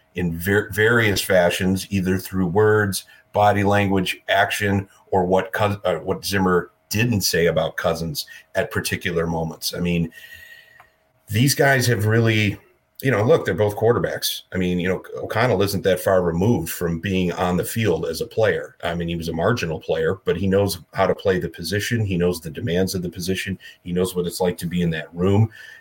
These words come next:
and, and feel somebody take the heat or get the credit. Uh, the relationship, the symbiotic relationship between a head coach and a,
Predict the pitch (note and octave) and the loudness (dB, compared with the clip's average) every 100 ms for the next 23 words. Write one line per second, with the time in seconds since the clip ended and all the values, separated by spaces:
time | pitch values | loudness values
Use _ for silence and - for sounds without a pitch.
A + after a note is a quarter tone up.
0 | - E2+ D#2 E2+ D#2+ - - G2+ G#2 - | -10 -8 -6 -4 -4 -4 0 2 2 2
1 | G2+ G2 G2 - G2+ - F#2 G2+ G#2 A#2+ | 2 2 2 0 -4 -2 -4 0 0 -2
2 | - G#2 - - - F#2+ G#2 - G#2 G#2 | -6 -8 -8 -14 -8 -6 -6 -2 0 2
3 | A2 - - - - - F2 E2+ D#2+ E2 | 0 -2 -14 -20 -20 -10 -2 0 0 0
4 | E2 F2 G2+ G#2 F#2 - G#2 - F#2 - | 0 2 2 0 -2 -2 -2 -4 -4 -2
5 | F#2+ F2 F2 F#2+ F#2+ F#2+ G2 G2 F#2+ - | 0 0 2 2 2 2 2 0 -2 -4
6 | F#2 F2+ - F2 E2 F#2 F2 F#2+ F#2+ - | -6 -6 -4 -2 0 -2 0 0 0 -2
7 | F2 D#2 | -4 -4